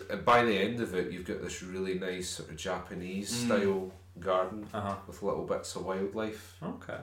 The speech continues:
Speaker 3: that's interesting.
Speaker 1: frolicking through it. So that, that, that
Speaker 3: I'm
Speaker 1: game
Speaker 3: seeing a whole other side to you right now.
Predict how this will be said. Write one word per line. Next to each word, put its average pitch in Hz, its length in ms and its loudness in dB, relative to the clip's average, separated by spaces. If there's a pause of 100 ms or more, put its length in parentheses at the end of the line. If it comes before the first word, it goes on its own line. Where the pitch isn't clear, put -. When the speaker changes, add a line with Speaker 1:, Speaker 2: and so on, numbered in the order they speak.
Speaker 3:
that's - 200 -14
interesting. 98 420 -14 (200)
Speaker 1:
frolicking 104 680 0
through 104 260 -8
it. - 100 -8 (1400)
So 90 420 -6
that, - 280 4
that, 120 300 6
that 113 160 8
Speaker 3:
I'm - 40 -2
Speaker 1:
game 123 140 2
Speaker 3:
seeing 120 240 4
a 104 60 2
whole 107 260 2
other 95 160 -4
side 98 300 -6
to 101 100 -10
you 98 100 -8
right 98 180 -8
now. 107 120 -2